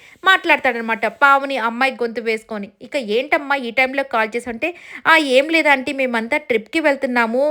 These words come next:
అలంకృత రానని చెప్పింది, అందుకే రమ్మని చెప్పేదానికి మీరైనా చెప్పండి ఆంటీ" అని చెప్తది. "లేదులే అమ్మ, వాళ్ళ నాన్నగారు ఒప్పుకోరు, అందుకేను వద్దులే తను రాదు" అని చెప్పేసి, "సరే అలంకృత ఇదిగో పాలు తాకేసి పెట్టేసేసేయ్, ఆ, పడుకో, ఇంక త్వరగా ఎక్కువ మాట్లాడకుండా" అని చెప్పేసి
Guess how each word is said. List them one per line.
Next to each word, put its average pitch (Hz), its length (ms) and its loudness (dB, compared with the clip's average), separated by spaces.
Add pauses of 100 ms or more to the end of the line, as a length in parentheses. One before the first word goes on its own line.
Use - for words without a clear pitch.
అలంకృత 254 460 0
రానని 247 480 2
చెప్పింది, 240 480 -2
అందుకే 254 480 -2 (260)
రమ్మని 254 420 2
చెప్పేదానికి 254 420 2
మీరైనా 240 340 2
చెప్పండి 269 460 0
ఆంటీ" 240 220 2
అని 220 140 -2
చెప్తది. 196 340 -6 (280)
"లేదులే 302 320 4
అమ్మ, 254 160 0
వాళ్ళ 226 240 2
నాన్నగారు 240 460 2
ఒప్పుకోరు, 220 540 -2
అందుకేను 240 800 0
వద్దులే 208 420 -4
తను 214 220 -2
రాదు" 202 320 0
అని 220 120 -4
చెప్పేసి, 208 500 -4 (280)
"సరే 285 200 6
అలంకృత 262 460 2
ఇదిగో 240 240 2
పాలు 233 300 4
తాకేసి 240 440 0
పెట్టేసేసేయ్, 233 840 -4 (120)
ఆ, 214 160 2
పడుకో, 233 400 2
ఇంక 226 140 0
త్వరగా 208 340 -2
ఎక్కువ 226 280 -4
మాట్లాడకుండా" 214 560 -4
అని 202 140 -6
చెప్పేసి 254 380 -4